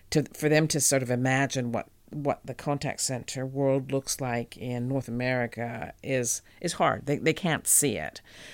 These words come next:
Um, I can see it because I've done a lot of research on it, and I can't, you know, I can share some of that research, but I can't really share the whole big picture with them. Whereas when I go to North America, they got, they know exactly what the contact center market looks like. So it's, it, it,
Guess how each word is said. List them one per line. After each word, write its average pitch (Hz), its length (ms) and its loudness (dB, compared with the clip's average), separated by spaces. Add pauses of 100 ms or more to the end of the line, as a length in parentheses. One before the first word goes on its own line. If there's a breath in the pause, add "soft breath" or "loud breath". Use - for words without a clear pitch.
(360 loud breath)
Um, 127 300 4
I 156 140 10
can 165 160 6
see 117 160 4
it - 100 -2
because 139 160 -2
I've 123 80 4
done 123 160 0
a 117 60 0
lot 117 160 -2
of 113 80 -6
research 131 440 -2
on 117 160 -6
it, 123 220 -6
and 127 140 0
I 127 60 0
can't, 143 300 0
you 139 120 0
know, 123 80 4
I 123 40 2
can 131 140 -2
share 143 220 2
some 139 180 4
of 131 60 4
that 113 120 2
research, 117 440 -4
but 123 80 -8
I - 20 -8
can't 131 240 -4
really 131 400 0
share 113 320 0
the 117 80 -2
whole 110 360 -4
big 113 180 -2
picture - 320 -8
with 90 220 -8
them. 110 180 -2
Whereas 123 280 0
when 127 120 0
I 120 40 2
go 127 120 2
to 117 100 0
North 113 220 -6
America, 104 400 -6 (260 loud breath)
they 127 80 4
got, 110 180 4
they 131 200 4
know 117 160 4
exactly 117 340 -4
what - 140 -8
the 107 80 -8
contact - 340 -6
center 107 220 -8
market - 280 -10
looks - 240 -6
like. - 240 -10
So 113 220 0 (500 loud breath)
it's, - 460 4
it, 143 200 -2
it, 139 140 -2